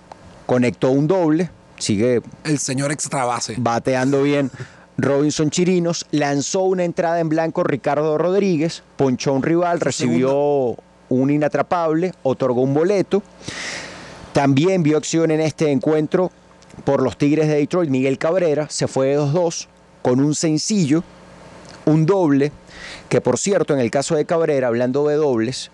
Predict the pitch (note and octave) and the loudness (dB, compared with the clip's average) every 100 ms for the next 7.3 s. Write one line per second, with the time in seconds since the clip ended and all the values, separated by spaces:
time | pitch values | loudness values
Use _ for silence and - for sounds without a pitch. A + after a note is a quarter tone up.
0 | - A#2 G#2 G2 G2+ A#2+ C3+ D3 - D#3 | -6 0 0 2 2 0 0 -4 0 0
1 | C3+ - C3+ - A2+ A2+ B2+ D3 D3+ D#3 | 0 -2 -6 -4 -2 0 2 2 0 0
2 | E3 C#3+ C3 C3 D3+ E3 F#3 - D3+ B2+ | -2 -2 0 2 2 0 -2 -2 0 0
3 | A#2+ A#2+ A#2+ C3+ D3 D3+ D#3 - G#2+ F3 | 0 0 0 0 -2 -2 -2 -2 -2 0
4 | F#3+ A2+ - - - - - - - - | 0 0 -4 -16 -20 -20 -20 -18 -16 -16
5 | - - C3+ C3 - F3+ E3 F3 - - | -6 0 2 2 2 0 0 -2 -8 -20
6 | - - - - - - A#2 A2+ A2 C#3+ | -20 -20 -20 -20 -20 -4 2 2 2 2
7 | C#3+ C#3+ D#3+ | 2 0 -2